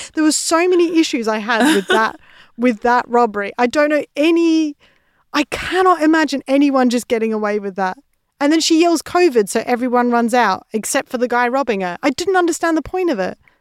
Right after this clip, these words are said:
Speaker 2: You are looking for a point that's never gonna be there, Beck.
Speaker 1: I
Speaker 2: Because there's,
Speaker 1: know.
Speaker 2: there was no point to it.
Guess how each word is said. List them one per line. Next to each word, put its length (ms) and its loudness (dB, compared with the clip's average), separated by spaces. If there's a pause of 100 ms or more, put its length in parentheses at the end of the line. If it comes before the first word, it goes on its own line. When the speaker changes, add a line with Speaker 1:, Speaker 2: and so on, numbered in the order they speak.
Speaker 2:
You 300 -6
are 280 2
looking 360 -10
for 140 -14
a 40 -10
point 300 -10
that's 180 -8
never 320 -8
gonna 160 -10
be 200 -6
there, 160 -8
Beck. 420 -10
Speaker 1:
I 160 2
Speaker 2:
Because 80 2
there's, 480 2
Speaker 1:
know. 60 -12
Speaker 2:
there 100 -4
was 100 -8
no 160 0
point 260 -10
to 120 -6
it. 100 -14